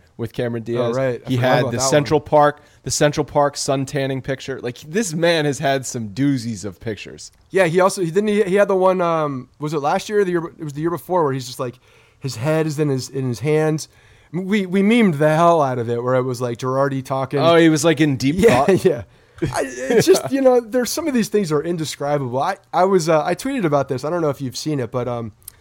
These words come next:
Speaker 2: did you, did you see the, uh, the Netflix special? It's, what's it called? Knuckleball or Screwball or something like that.
Speaker 1: No, I haven't seen it yet.
Speaker 2: It
Speaker 1: The documentary about the, the
Speaker 2: the
Speaker 1: Balco,
Speaker 2: about
Speaker 1: right?
Speaker 2: Balco, yeah, the whole P E Ds thing, and they go down to, um,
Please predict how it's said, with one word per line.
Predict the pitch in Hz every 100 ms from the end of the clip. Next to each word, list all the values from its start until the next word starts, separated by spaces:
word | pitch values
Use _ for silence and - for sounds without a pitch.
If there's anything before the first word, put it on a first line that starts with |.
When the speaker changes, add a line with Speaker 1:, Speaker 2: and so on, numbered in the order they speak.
| _ - _
Speaker 2:
did | 135 120
you, | 165
did | 131 143
you | 156
see | - 190 180
the, | 151 165 156
uh, | 147 143 143 139 135 139
the | 127 139
Netflix | 135 165 - 175 -
special? | - 185 180 190 190 180 _ _ _ _
It's, | - 196
what's | 180
it | -
called? | 135 113
Knuckleball | 117 151 - 156 156 151 151
or | 127 113
Screwball | - - 190 175 165 156 147
or | 127
something | 170 143 131
like | 113
that. | 117 113 _ _ _ _ _
Speaker 1:
No, | 123 165 170
I | 135
haven't | 156 165
seen | - 156
it | 131
yet. | 107 101
Speaker 2:
It | 175 - -
Speaker 1:
The | 123 127
documentary | 117 139 139 139 139 127 123
about | 120 107 113 110 -
the, | 107
the | 107
Speaker 2:
the |
Speaker 1:
Balco, | - - 120 120 - 160
Speaker 2:
about | 185 160
Speaker 1:
right? | 156 139
Speaker 2:
Balco, | 131
yeah, | 131
the | 123
whole | 131 143
P | 147
E | 135
Ds | 139 127
thing, | 120 123
and | 127
they | 127
go | 135
down | 131 131 127
to, | 139 131 120
um, | 117 113